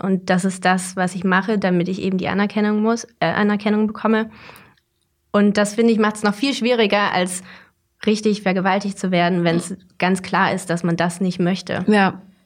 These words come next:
Speaker 2: ja.
Speaker 1: Und, ähm, ja.
Speaker 2: Aber du hast es ja schon, äh, gut für dich analysiert, also
Speaker 1: Ja, ich war auch schon in Psychotherapie.
Speaker 2: Ja.
Speaker 1: Also das, das, äh,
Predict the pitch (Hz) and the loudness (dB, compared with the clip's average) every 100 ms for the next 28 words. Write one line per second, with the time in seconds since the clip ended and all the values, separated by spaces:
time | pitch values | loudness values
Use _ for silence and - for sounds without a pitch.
0 | - - 165 - - - - - - - | -2 2 2 -2 -6 -20 -20 -20 -20 -20
1 | _ 196 185 185 185 - 175 175 180 - | _ 2 4 4 2 0 0 0 -2 -4
2 | - - _ - - _ _ _ _ _ | -18 -20 _ -20 -20 _ _ _ _ _
3 | 190 156 - _ - - - - - 185 | -4 -4 -6 _ -20 -20 -20 -12 -2 0
4 | 196 196 190 - 196 185 180 165 165 - | 2 2 0 -2 0 0 0 2 0 2
5 | 180 180 208 - - 180 180 156 170 170 | 0 2 0 0 -2 0 2 2 2 0
6 | 170 180 175 180 - - 170 165 160 - | 0 0 0 -2 -8 -4 -2 -2 -2 -6
7 | - 247 233 226 226 175 196 196 170 175 | -2 2 2 2 2 2 0 0 -2 -2
8 | 196 196 - - - 185 - - 190 185 | -6 -8 -8 -6 0 0 0 -4 -4 -2
9 | 185 185 185 - 185 180 - - 147 147 | -2 -2 -4 -6 -6 -6 -10 -8 -4 -4